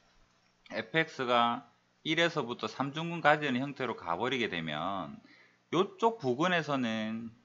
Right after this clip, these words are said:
지엑스를 그려보면 지엑스는 마찬가지로 영에서 정근선, 정근선 되는데 결국 얘는 도움 없이 지 혼자 해결을 하는 거잖아.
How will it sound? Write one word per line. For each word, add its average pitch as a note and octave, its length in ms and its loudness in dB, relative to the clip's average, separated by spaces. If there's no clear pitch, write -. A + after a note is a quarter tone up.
지엑스를 D3 600 0
그려보면 A#2 880 -2
지엑스는 C#3 480 -2
마찬가지로 G#2 1040 -4
영에서 G#2 760 -2
정근선, G#2+ 1000 -2
정근선 A2+ 520 -4
되는데 F#2+ 340 -6
결국 F3+ 380 -4
얘는 D#3 400 -2
도움 D#3 300 -2
없이 G#2 260 -4
지 - 140 -8
혼자 B2 260 -4
해결을 A#2 420 -4
하는 D3 200 -2
거잖아. D2+ 320 -6